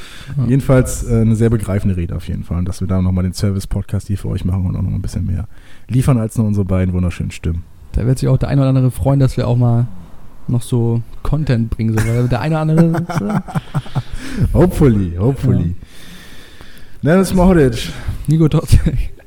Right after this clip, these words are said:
Speaker 2: Der A-Podcast ist jetzt gestartet.
Speaker 1: Der ist jetzt gestartet, ja.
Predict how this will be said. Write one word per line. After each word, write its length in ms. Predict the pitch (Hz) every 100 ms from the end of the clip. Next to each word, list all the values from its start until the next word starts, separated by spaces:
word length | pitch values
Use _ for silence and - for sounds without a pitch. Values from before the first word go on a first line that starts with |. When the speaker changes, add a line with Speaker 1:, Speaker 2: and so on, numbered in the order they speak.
| - - -
Speaker 2:
Der 540 | - 143 143 135 - - - - - - -
A-Podcast 640 | 170 180 180 156 170 151 143
ist 120 | 135
jetzt 180 | 131 -
gestartet. 720 | - - 101 95 87 - - - - - - -
Speaker 1:
Der 80 |
ist 60 | 135
jetzt 140 | 139
gestartet, 400 | 151 - 120 104
ja. 80 | 98